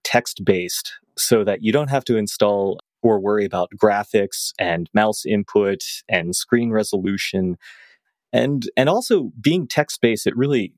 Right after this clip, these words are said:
<laughs> lowers the expectations, I guess, of, of these programs, 'cause they're just small games that are supposed to be amusing for about five minutes. And, uh, I think Minecraft did this beautifully with its retro pixel art style,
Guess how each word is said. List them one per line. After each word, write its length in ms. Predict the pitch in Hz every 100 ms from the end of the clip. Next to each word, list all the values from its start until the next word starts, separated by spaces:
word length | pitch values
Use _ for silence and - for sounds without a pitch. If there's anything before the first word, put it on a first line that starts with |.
| _
<laughs> 140 | _
lowers 560 | 120 131 104 113 135 -
the 120 | 110
expectations, 1040 | 101 - 104 - 101 113 170 180 190 - _ _ -
I 120 | 156
guess, 360 | 151 185 - -
of, 300 | 120 120 107 - -
of 160 | 120
these 160 | 131 107
programs, 340 | 190 120 175
'cause 200 | 139 123 - - - -
they're 120 | 160
just 200 | 190 185
small 560 | - 156 151 139 127 - _ _ _ -
games 360 | 123 120 120 107
that 100 | 104
are 80 |
supposed 300 | 101 - 113
to 80 | -
be 60 | 107
amusing 440 | 95 104 98 95
for 120 | -
about 240 | 104 95 -
five 400 | - 147 135 196
minutes. 560 | 95 175 175 - - - _ _ _ _ -
And, 280 | 98 95 92
uh, 260 | 90 87 -
I 80 |
think 180 | 127 220
Minecraft 540 | 117 156 156 104 95 -
did 180 | 107 92
this 200 | 95 -
beautifully 500 | 98 104 104 101 92
with 200 | 90 -
its 300 | 95 - -
retro 640 | 139 98 98 - 104 95 90 _
pixel 320 | - - 104
art 160 | 90 -
style, 640 | - - 95 95 90 90